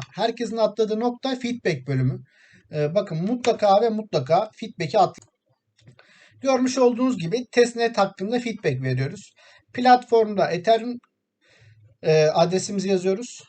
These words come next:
Discord ismimizi, e, kullandığımız bölümleri yazıyoruz. En altta da kendi fikrimizi belirtiyoruz. Ne olursa olsun arkadaşlar, iyileştirme, hatalar, bekleme,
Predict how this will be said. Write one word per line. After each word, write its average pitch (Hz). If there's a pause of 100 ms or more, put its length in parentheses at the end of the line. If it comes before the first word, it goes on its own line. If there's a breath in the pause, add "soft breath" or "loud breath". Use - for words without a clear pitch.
Discord 233
ismimizi, 143 (320)
e, 151 (120)
kullandığımız 214 (420)
bölümleri 190
yazıyoruz. 170 (120)
En 247
altta 196
da 269
kendi 220 (220)
fikrimizi 208
belirtiyoruz. 165 (320 loud breath)
Ne 233
olursa 285
olsun 240
arkadaşlar, 185
iyileştirme, 202
hatalar, 185
bekleme, 180